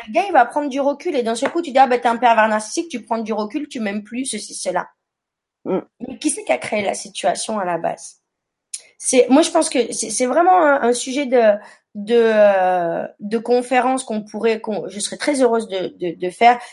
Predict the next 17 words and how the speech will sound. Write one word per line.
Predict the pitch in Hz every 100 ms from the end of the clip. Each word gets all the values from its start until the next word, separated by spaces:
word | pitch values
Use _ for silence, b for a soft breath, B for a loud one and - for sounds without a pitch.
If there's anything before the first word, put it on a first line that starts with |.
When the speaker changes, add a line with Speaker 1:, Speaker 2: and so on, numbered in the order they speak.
| B
Speaker 1:
Et | 226
après, | 214 294
on | 285
peut | 214
faire | 208 214
une, | 202 196 190
une | - 208
méditation | 202 208 202 190 240
justement | 233 - 190 202
sur | 202 190
la | 175
guérison, | 175 170 180 196 214 B B B
Speaker 2:
Mm. | 226 220
Speaker 1:
euh, | 202 196 185 - -
du | 185 _
pervers | 220 202 202 202
narcissique | 196 196 220 214 - 247 233